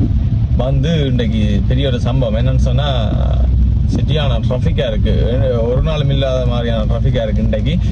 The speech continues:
என்ன காரணம்னு சொன்னா, இந்த வேலையை முடிகிற டைம். ஆஹ், நான் உங்களுக்கு அப்படியே கேமராவை திருப்பி காட்டுறேன். கிட்டத்தட்ட இப்ப ஒரு, ஒரு மணி நேரத்துக்கு மேல இந்த ரோட்ல நிக்கிறேன் போல இருக்கு. ஆனா இன்னும்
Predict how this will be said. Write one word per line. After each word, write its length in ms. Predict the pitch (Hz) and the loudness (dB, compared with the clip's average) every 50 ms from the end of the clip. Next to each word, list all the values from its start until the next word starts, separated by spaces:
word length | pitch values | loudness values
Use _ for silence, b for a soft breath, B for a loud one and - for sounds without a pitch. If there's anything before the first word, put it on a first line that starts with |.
| B B B B | B B B B
என்ன 200 | 127 135 165 175 | 0 0 0 0
காரணம்னு 340 | 156 151 147 147 147 135 123 | 0 -2 -2 -2 0 0 0
சொன்னா, 180 | 120 135 151 | 0 0 0
இந்த 120 | 156 151 147 | 0 0 0
வேலையை 360 | - 135 156 156 156 156 151 139 131 | 0 0 0 0 0 0 0 0 0
முடிகிற 260 | 127 131 123 120 110 117 | 0 0 0 0 0 0
டைம். 260 | 110 110 107 104 - - | 0 -2 -2 -2 -2 -2
ஆஹ், 160 | 110 107 104 107 | -2 -2 -2 -2
நான் 120 | 107 107 | -2 -2
உங்களுக்கு 240 | 110 113 107 110 104 | -2 -2 -2 -2 -2
அப்படியே 180 | 104 107 107 - | -2 -2 0 0
கேமராவை 380 | 127 123 135 139 139 131 120 113 | 0 0 0 -2 -2 -2 -2 -2
திருப்பி 240 | 127 127 131 127 131 | 0 0 0 0 0
காட்டுறேன். 440 | 120 120 110 104 - - 131 151 - - - - - - - - - - - - - - - - - - - - - | -2 -2 -2 -2 -2 -2 -2 0 0 0 0 0 0 0 0 0 0 0 0 0 0 0 0 0 0 0 0 0 0
கிட்டத்தட்ட 340 | - 214 - - 120 120 127 | 0 0 0 0 0 0 0
இப்ப 160 | 123 117 - | 0 0 0
ஒரு, 200 | - 104 101 101 | 0 0 0 0
ஒரு 100 | 113 127 | 0 0
மணி 180 | 143 156 156 | 0 0 0
நேரத்துக்கு 300 | 151 147 156 147 143 135 | 0 -2 0 0 0 0
மேல 180 | 139 139 143 151 | 0 0 0 0
இந்த 120 | 147 139 | 0 0
ரோட்ல 300 | 135 131 135 135 127 135 | 0 0 0 0 0 0
நிக்கிறேன் 320 | 123 123 120 123 127 120 120 | 0 0 0 0 0 0 0
போல 120 | 117 117 113 | -2 -2 -2
இருக்கு. 220 | 123 131 151 165 | -2 -2 -2 -2
ஆனா 140 | 160 147 - | -2 -2 -2
இன்னும் 380 | - 127 143 160 175 185 185 | 0 0 0 0 0 0 0